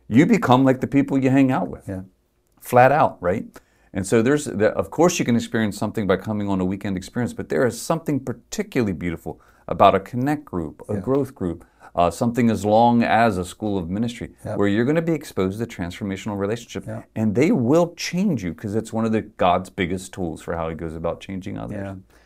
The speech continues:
Speaker 2: Yeah, I mean, Genesis, "It's not good for man to be alone." So many people are going about their desire to grow in Jesus by themselves and their own strength. You know, they have this interior life that nobody else is invited into.
Speaker 1: Mm-hmm.
Speaker 2: Uh, it's not good, uh, t-, for,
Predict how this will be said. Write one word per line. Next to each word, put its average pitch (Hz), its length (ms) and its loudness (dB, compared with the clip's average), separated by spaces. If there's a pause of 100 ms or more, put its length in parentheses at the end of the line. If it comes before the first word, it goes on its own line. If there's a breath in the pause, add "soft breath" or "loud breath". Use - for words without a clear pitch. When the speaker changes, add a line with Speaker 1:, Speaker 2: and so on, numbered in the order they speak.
Speaker 2:
Yeah, 107 360 4 (100)
I 98 60 -6
mean, 98 200 -2
Genesis, 95 520 -2
"It's - 100 -8
not 98 160 -2
good 95 160 -2
for - 120 -10
man 92 180 0
to 92 60 -4
be 90 100 -4
alone." 92 260 -4
So 98 140 -10
many 98 100 -6
people 104 260 -6
are 95 80 0
going 95 300 -2
about 92 480 0 (460)
their 87 340 -2 (300)
desire 95 400 2
to 92 80 -2
grow 90 200 -2
in 87 140 -6
Jesus 92 420 -4
by 98 200 0
themselves 98 580 -2
and 82 100 -8
their 78 120 -10
own 80 160 -10
strength. 104 840 -6
You 92 120 -6
know, 87 300 -8 (100)
they 92 120 -6
have 90 220 -2
this 92 300 -6
interior 95 580 -2
life 92 320 -2
that - 140 -8
nobody 87 260 -4
else 87 220 -6
is 92 100 -10
invited 85 400 -2
into. 104 520 -2
Speaker 1:
Mm-hmm. 85 100 -10 (420 loud breath)
Speaker 2:
Uh, 95 440 -2
it's - 200 -6
not 104 460 2
good, 101 300 0 (460)
uh, 73 140 -8
t-, - 140 -14
for, 98 280 -4